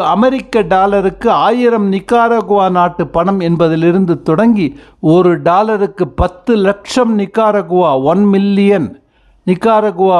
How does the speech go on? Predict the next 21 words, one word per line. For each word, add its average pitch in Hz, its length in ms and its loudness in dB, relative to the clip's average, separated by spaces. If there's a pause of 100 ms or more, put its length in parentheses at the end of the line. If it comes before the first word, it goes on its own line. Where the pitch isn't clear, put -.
பணம் 202 300 -2
கொடுக்க 196 380 0
வேண்டும் 196 460 2
என்ற 170 200 0
நிலைக்கு 170 480 -2 (300)
அந்த 156 280 0
நாட்டு 170 440 -2
பொருளாதாரம் 175 880 0
சரிந்தது. 196 640 0 (1200)
பின் 190 220 2 (300)
அந்த 165 280 2
நாட்டின் 196 520 0
பணத்தை 208 480 0
எல்லாம் 185 440 0
ஒரு 180 160 -2
இடத்திலே 190 460 0 (160)
ஒன்று 170 280 0
திரட்டி 175 440 -2
பெரிய 190 500 0
சொக்கப்பானை 175 760 -2
கொளுத்தினார்கள், 170 840 -2